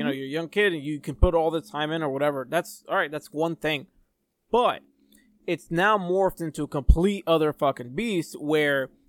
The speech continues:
Speaker 1: this is super viable for the sake of money. Like, you
Speaker 2: Yeah.
Speaker 1: can, you can get rich off of doing this. So you bet your ass people are sinking in way more time and playing way harder,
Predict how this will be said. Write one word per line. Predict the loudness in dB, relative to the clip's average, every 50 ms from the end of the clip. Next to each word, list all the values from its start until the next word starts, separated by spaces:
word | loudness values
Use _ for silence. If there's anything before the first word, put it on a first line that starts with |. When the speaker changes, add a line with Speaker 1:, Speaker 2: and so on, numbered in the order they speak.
| _ _ -6
Speaker 1:
this | -6 -6 -6
is | -6 -8
super | -4 -2 -2 2 4 4 4 4
viable | 6 6 8 8 8 6 6 4 2 2 0 -4 -12 -20 _ -14
for | -6 -2 0 2 2 2 0 -2 -4
the | -6 -4
sake | -2 -2 -4 -4 -4
of | -8 -6
money. | -4 -2 0 0 -2 -2
Like, | -6 -8 -14 -10
you | -6 -4 -4
Speaker 2:
Yeah. | -2 -2
Speaker 1:
can, | -2 -4 -6 -8 -10 -10 -8
you | -8 -8
can | -8 -8 -10 -10 -10 -14 -20 _ _ _ _ _ 0
get | 2 2 2 4
rich | 4 2 2 2 0 -4 -14 -8
off | -6 -6 -6 -6 -8
of | -4 0
doing | 0 0 0 -2 -6
this. | -8 -12 -16 -20 _ _ _ _
So | _ -10 -8
you | -8 -8 -10 _ _ _ 2
bet | 2 2 2 0 -4
your | -4 -2 -2
ass | -2 -4 -6 -8
people | -10 -10 -8 -6 -6
are | -6
sinking | -6 -10 -14 -14 -14 -14 -14
in | -14 -14 -14 -8
way | -2 2 4 4 4 4 2
more | 0 -2 -4 -4 -4
time | -6 -6 -8 -8 -8 -8 -12
and | -14 -12
playing | -10 -10 -10 -10 -12 -16 -14
way | -12 -10 -4 0 0 2 2 0 0 -2
harder, | 0 2 2 2 2 2 -2 -8 -12 -16